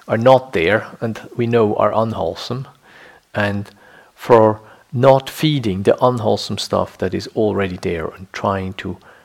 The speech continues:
t-, let it take its course till it disappears. Not feeding it, or in, in some instance we are actively encouraged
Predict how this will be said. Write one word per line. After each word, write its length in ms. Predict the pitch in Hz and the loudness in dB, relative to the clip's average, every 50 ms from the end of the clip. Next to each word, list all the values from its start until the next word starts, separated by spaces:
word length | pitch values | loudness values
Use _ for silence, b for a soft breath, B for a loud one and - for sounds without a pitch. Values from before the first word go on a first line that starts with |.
| b b b b _ _ _ _ _ _ _ | b b b b _ _ _ _ _ _ _
t-, 120 | - - _ _ _ _ | -20 -20 _ _ _ _
let 220 | - 110 110 107 107 | 0 2 2 2 0
it 180 | 104 - - - | -4 -6 -8 -8
take 300 | - 117 101 101 - - | -4 -4 -4 -4 -4 -8
its 220 | - - - - | -10 -10 -12 -12
course 520 | - - - - 101 92 85 82 - - - | -12 -8 -2 -2 0 0 0 -2 -4 -6 -6
till 220 | - - 90 85 | -6 -8 -8 -8
it 120 | 85 - | -10 -10
disappears. 760 | - - 85 - 90 - - - 80 85 85 - - - - - _ _ _ _ _ _ _ _ _ _ _ | -12 -12 -12 -12 -14 -14 -14 -12 -12 -10 -12 -12 -14 -18 -18 -20 _ _ _ _ _ _ _ _ _ _ _
Not 240 | - 110 104 101 - | 0 0 0 0 -2
feeding 420 | - - 101 92 87 87 90 87 | -8 -10 -10 -8 -8 -8 -8 -8
it, 200 | 90 87 85 - - - | -10 -12 -12 -16 -12 -8
or 200 | 85 78 - - _ - _ | -6 -6 -6 -8 _ -20 _
in, 220 | - - 113 113 - | -12 -10 -10 -10 -8
in 140 | - 110 107 | -8 -8 -6
some 280 | - - - 143 131 | 0 2 2 2 2
instance 440 | 104 113 117 110 - - 107 101 - | 0 -4 -4 -4 -6 -8 -8 -8 -4
we 120 | 104 101 98 | -2 -2 -2
are 120 | - - - | -2 -2 -2
actively 600 | - 110 110 - - - 110 98 - 104 98 95 | -2 -2 -2 -2 -6 -6 -8 -6 -4 -4 -4 -4
encouraged 720 | 95 90 90 - - 90 90 87 85 82 - - - - | -4 -6 -6 -6 -4 -4 -4 -4 -6 -6 -8 -10 -10 -12